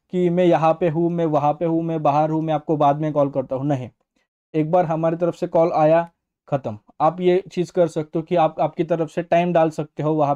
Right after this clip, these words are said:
पे आपके लिए हमने वो भी चीज़ दे रखी है कि आप आपका टाइम डालिए, उस टाइम पे मुझे कॉल करें, ऐसा आप दे, बोल सकते हो। उस टाइम पे हम आपको कॉल करेंगे, and उस टाइम पे अगर आप अवेलेबल होते हो,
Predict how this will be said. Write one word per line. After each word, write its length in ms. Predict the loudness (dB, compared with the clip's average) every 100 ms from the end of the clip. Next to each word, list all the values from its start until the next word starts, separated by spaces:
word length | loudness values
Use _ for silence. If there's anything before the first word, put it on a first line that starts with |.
| 0
पे 60 |
आपके 240 | -2 0 -4
लिए 80 |
हमने 280 | -2 -4 -6 -10 _ _ -4
वो 200 | 0 0
भी 140 | -2
चीज़ 340 | -4 -6 -6
दे 220 | -8 -2 -2
रखी 280 | -2 -4
है 140 | -4 -4
कि 260 | -4 -4 -6 _ _
आप 160 | -4 -2
आपका 240 | -2 0
टाइम 280 | 0 2 0
डालिए, 440 | 0 2 2 0 -4 _
उस 180 | -10 -6
टाइम 200 | -4 -4
पे 80 | -4
मुझे 220 | -6 -6
कॉल 260 | 0 0 0
करें, 200 | -4 -6
ऐसा 220 | -4 -4
आप 140 | -4 _ _ _
दे, 320 | -6 0 0 0
बोल 280 | 0 2
सकते 320 | 2 -4 -12 -20
हो। 160 | -20 _ _ -8
उस 160 | -8 -2
टाइम 220 | -2 -2
पे 60 |
हम 180 | -4 -2
आपको 260 | -2 -2 -2
कॉल 240 | 0 0
करेंगे, 420 | 0 -2 -2 -6 -10 _ _ _ -6
and 140 | -6 -4
उस 200 | -8 -4
टाइम 180 | -4 -2
पे 100 | -2
अगर 160 | -2
आप 120 | -2 -2
अवेलेबल 440 | 0 0 0 -2
होते 340 | -2 -4 -2
हो, 180 | -4 -6